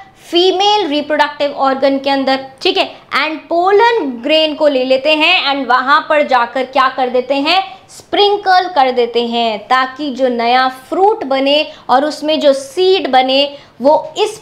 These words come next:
plant का बने, ऐसा बने कि उसमें आपका desirable characteristics हो, ठीक है। इतनी बात समझ आ रही है? तो हम क्या कह रहे हैं कि जो हमारे पास में breeders हैं, जो क्या है, crop breeders,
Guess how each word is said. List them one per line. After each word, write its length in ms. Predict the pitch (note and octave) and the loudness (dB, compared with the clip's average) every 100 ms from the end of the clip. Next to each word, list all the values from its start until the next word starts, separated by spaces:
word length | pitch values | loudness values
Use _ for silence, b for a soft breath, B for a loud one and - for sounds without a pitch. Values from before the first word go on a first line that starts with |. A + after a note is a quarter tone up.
| - | -2
plant 420 | D#4+ D4+ D4+ D4 | 0 2 0 -4
का 180 | D4+ D4 | -2 0
बने, 500 | B3+ C4 C4+ B3+ - | 0 -2 -2 -4 -4
ऐसा 440 | B3 C#4 C#4 F#4+ F#4 | -2 -2 2 2 2
बने 300 | D4 C#4+ D#4 | 0 -2 -4
कि 140 | D#4+ | -6
उसमें 500 | C#4 - C#4+ E4 F#4+ | -8 -8 0 2 2
आपका 960 | F#4+ B3 B3 B3 - D4 F4+ F#4+ - - A3+ | 0 -2 -2 -2 -2 2 4 2 -4 -4 -2
desirable 680 | A#3+ B3+ B3+ B3+ B3+ D4+ E4+ C4+ | 2 2 2 0 2 0 0 -4
characteristics 1000 | A#3 A#3 A3+ A#3+ A#3 A3+ - F4+ G4+ - _ - | -4 -4 -6 -4 -4 -6 -4 -4 -4 -18 _ -6
हो, 220 | G#3 - - _ _ - | -6 -6 -18 _ _ -12
ठीक 220 | - D#4 | -4 0
है। 280 | F4 F4 B B B | 0 -2 B B B
इतनी 240 | C#4 F4 | -6 -2
बात 240 | E4+ E4+ E4+ | 0 0 0
समझ 260 | F4 F4 | 0 2
आ 100 | F4 | 0
रही 120 | E4+ F4+ | 0 -4
है? 120 | G4+ - - | -8 -12 -4
तो 60 | D4+ | -2
हम 160 | D#4+ | -2
क्या 240 | D#4+ F4+ G4 | 0 -2 0
कह 200 | G4 F4 | 0 0
रहे 120 | F4+ | 0
हैं 220 | F4 F#4 | -2 -4
कि 100 | F#4 | -6
जो 140 | D4 E4 | -2 -2
हमारे 460 | D4+ C4+ C4 E4 E4+ | 0 0 0 -4 -6
पास 320 | C#4 B3 B3+ C4+ | -4 -4 -6 -8
में 360 | C#4 F4 A#3+ | -6 -6 -6
breeders 640 | G#3+ C4+ C4+ D4 D#4 D#4 C4 | -6 -6 0 2 2 0 -2
हैं, 220 | A#3+ A3 | -6 -4
जो 100 | B3 | -6
क्या 200 | B3 C#4 D#4 | -2 -2 -2
है, 180 | D#4 E4+ F#4 B - | -2 -2 -2 B -6
crop 500 | D4 D#4 F4+ G#4 - F#4+ D4 | 0 2 2 0 -2 -2 0
breeders, 1300 | C4+ C#4+ D4 C4 D#4 D#4 D4 A#3+ G3+ F#3+ - - | 0 2 2 2 2 2 2 0 -2 -4 -8 -18